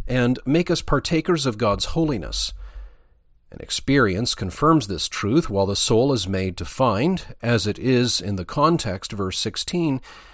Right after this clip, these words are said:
that as the outward man perishes, the inward man is renewed.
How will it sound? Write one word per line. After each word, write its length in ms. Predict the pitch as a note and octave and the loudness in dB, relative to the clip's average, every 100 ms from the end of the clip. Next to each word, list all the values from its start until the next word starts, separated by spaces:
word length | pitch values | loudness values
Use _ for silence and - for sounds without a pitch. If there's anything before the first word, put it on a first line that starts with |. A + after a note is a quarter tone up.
| - - - - - - | -20 -20 -20 -20 -20 -6
that 420 | C3 E3 F3+ - | 2 4 4 2
as 220 | C#3+ C3+ | 0 2
the 140 | D3+ | 2
outward 380 | D3 A3 G#3 F#3 | 2 2 4 4
man 280 | D#3+ C#3+ C3+ | 4 4 2
perishes, 720 | - - G3 F#3+ - C#3 A#2+ | 6 6 6 2 2 0 -2
the 120 | A#2+ C3+ | -2 -2
inward 440 | D#3+ A3+ F#3+ A2+ | 0 2 2 2
man 240 | G2+ G2 | 0 -2
is 180 | A2+ B2 | -2 -2
renewed. 680 | D3 D3+ D#3+ G3 G#2+ C2 | 0 0 2 0 -2 -4